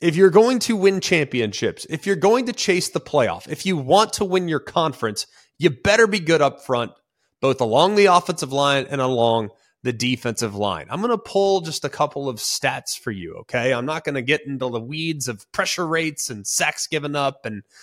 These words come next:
you know, evaded tackles by the quarterback behind the line of scrimmage and all that stuff. That's, that's all well and good. I'm fine with that. But it's long been documented that Shedeur Sanders and company, have, they've given up a million pressures.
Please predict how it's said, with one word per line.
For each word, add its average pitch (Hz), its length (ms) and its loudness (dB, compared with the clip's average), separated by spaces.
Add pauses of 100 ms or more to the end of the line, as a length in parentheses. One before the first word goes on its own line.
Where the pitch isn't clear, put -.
(440)
you 147 100 2
know, 143 200 0
evaded 160 600 0 (120)
tackles 165 520 0
by 151 160 4
the 139 80 -2
quarterback 160 600 -2
behind 160 320 0
the 151 60 0
line 151 160 0
of 143 80 -4
scrimmage 160 340 -4
and - 60 -10
all 151 60 -2
that 151 60 -6
stuff. 170 180 -4
That's, 202 180 -4
that's 214 220 -4
all 185 400 0
well 143 240 0
and 117 180 -6
good. 143 260 2
I'm 110 220 -6 (100)
fine 147 260 -2
with 147 160 -4
that. 147 260 2 (1160)
But 180 180 6
it's - 340 2
long 160 260 2
been 190 160 2
documented 143 720 2
that 117 280 2
Shedeur 123 380 -2
Sanders 123 400 -4
and 110 100 -6
company, 160 400 -2
have, 120 180 -4
they've 131 260 -4
given 127 240 -4
up 143 220 0
a 135 40 -6
million 143 460 0
pressures. - 560 -2